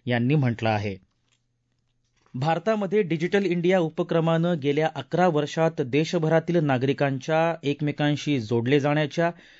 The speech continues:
शिकण्याच्या, व्यवहार करण्याच्या आणि सार्वजनिक सेवा मिळवण्याच्या पद्धतींना आकार दिला आहे.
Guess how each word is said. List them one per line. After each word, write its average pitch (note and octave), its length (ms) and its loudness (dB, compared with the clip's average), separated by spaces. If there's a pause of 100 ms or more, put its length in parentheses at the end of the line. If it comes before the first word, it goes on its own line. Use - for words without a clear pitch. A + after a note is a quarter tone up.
शिकण्याच्या, E3 640 -2 (300)
व्यवहार D3 440 0
करण्याच्या E3 540 0
आणि D#3 240 0
सार्वजनिक D#3 540 0
सेवा D#3 340 0
मिळवण्याच्या C3+ 760 0
पद्धतींना A#2+ 640 0
आकार A#2+ 380 -2
दिला A#2+ 220 0
आहे. G#2+ 220 -2